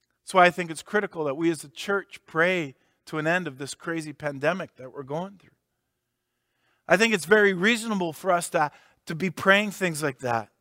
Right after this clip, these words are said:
Because if we pray that prayer, we also need to be ready for God to say no.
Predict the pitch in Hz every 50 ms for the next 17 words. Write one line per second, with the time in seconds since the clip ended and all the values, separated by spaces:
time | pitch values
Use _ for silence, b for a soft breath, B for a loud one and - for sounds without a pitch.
0 | _ _ _ _ _ _ b b b b b b - 170 - 202 190 156 180 185
1 | - - 190 180 - - - 202 202 214 233 233 202 214 208 208 _ - - 202
2 | 208 208 208 196 180 - B B B B B B 185 196 202 208 208 214 220 208
3 | - - 220 208 208 208 - 175 170 190 185 165 170 190 202 208 214 196 - -
4 | 196 185 160 135 156 160 160 180 180 175 156 139 139 _ _ _ _ _ _ _
5 | _ _ _ _ _ - 135 - - 143 135 131 131 131 135 120 98